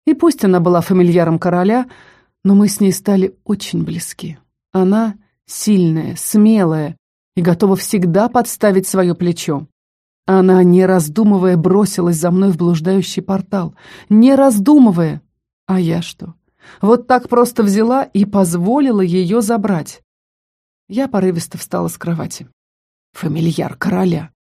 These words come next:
бурчала, натягивая на себя одежду. «Как бы не так. Это уже давно мой фамильяр. И никому не позволено забирать моих питомцев. Больше скажу, мою подругу».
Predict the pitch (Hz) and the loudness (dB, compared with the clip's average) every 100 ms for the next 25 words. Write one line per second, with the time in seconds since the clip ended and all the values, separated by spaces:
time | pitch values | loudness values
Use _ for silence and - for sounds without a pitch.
0 | _ 160 180 170 - 190 175 160 - 175 | _ -4 -4 -4 -2 0 0 -2 -2 -4
1 | 160 165 160 - 170 160 156 165 156 - | -2 0 -2 -4 -4 -4 -4 -6 -6 -16
2 | - 226 180 185 196 190 156 - _ _ | -4 -2 -2 0 0 -2 -8 -12 _ _
3 | _ - 170 175 185 196 196 233 240 240 | _ -10 -2 0 2 2 4 4 6 4
4 | 302 196 185 165 151 151 - _ _ _ | 4 2 0 -2 -2 -6 -10 _ _ _
5 | - 214 214 220 277 285 294 233 202 214 | 2 4 4 4 4 4 4 2 2 4
6 | 185 185 180 190 202 190 190 - 196 190 | 2 2 0 0 0 0 0 0 -2 -2
7 | 170 - - 165 269 262 - 180 147 143 | -2 -6 -10 -2 0 0 -4 -6 -6 -2
8 | 175 175 180 214 208 226 302 208 156 | 0 0 0 0 0 2 2 2 -4